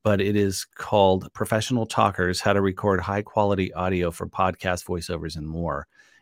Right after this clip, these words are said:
And that teaches you how to just, it doesn't talk about course creation per se, but it talks about recording the audio and then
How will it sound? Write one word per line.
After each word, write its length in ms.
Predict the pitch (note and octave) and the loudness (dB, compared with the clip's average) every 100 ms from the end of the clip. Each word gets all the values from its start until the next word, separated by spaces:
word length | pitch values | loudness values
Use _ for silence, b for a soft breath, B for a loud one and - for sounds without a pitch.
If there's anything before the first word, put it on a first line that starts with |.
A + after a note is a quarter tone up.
| - | -6
And 120 | G2 | 0
that 160 | G#2 G#2+ | 0 2
teaches 440 | B2 A2+ A2+ F#2 | 0 0 0 -2
you 200 | G2 F#2 | -2 -2
how 220 | F#2 G#2 | -2 0
to 100 | F#2+ | 0
just, 380 | F2 G2 F#2 - _ _ _ | -2 -4 -6 -10 _ _ _
it 120 | - F#2+ | -8 -2
doesn't 260 | G2+ F#2+ | 0 -2
talk 280 | - A2+ A#2 | 2 2 2
about 360 | G2+ G#2+ G2+ - _ - | 2 4 2 0 _ -2
course 280 | A#2+ A#2 | 2 2
creation 540 | - B2 A2+ A#2 A2 F#2+ | 0 -2 0 2 2 -2
per 260 | - F2+ | -2 -2
se, 600 | E2+ - - G#2 A2+ C3+ - b b _ | -2 -2 0 2 2 -2 -6 b b _
but 100 | G2+ | -2
it 100 | G2 | 0
talks 280 | G#2+ G#2 - | -2 -2 -2
about 240 | F#2+ F2+ | 0 0
recording 720 | F2+ - - G#2+ G2+ F#2 F#2 - | -2 -8 0 2 4 2 0 -4
the 260 | F#2 F2+ - | -6 -6 -6
audio 480 | F#2 F2+ F#2 F2+ E2+ | -2 0 2 2 0
and 220 | - E2+ E2+ | -2 -6 -6
then 360 | F2 E2+ E2+ | -4 -4 -6